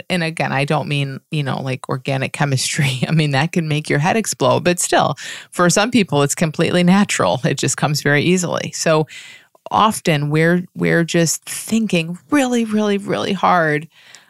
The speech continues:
about things that don't require thought. And that's what has us feeling so lost and confused. So going back to eating, what if, you know, we just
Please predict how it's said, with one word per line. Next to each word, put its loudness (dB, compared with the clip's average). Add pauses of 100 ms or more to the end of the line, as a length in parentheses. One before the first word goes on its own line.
(120)
about 0
things -2
that -4
don't -2
require -2
thought. -6 (880)
And -2
that's -2 (240)
what -2
has -2
us -4
feeling -2
so 0
lost -2
and -8
confused. -8 (540)
So 0 (1120)
going 0
back 2
to -4
eating, -2 (2500)
what 2
if, 0 (380)
you -2
know, 0
we 0
just 0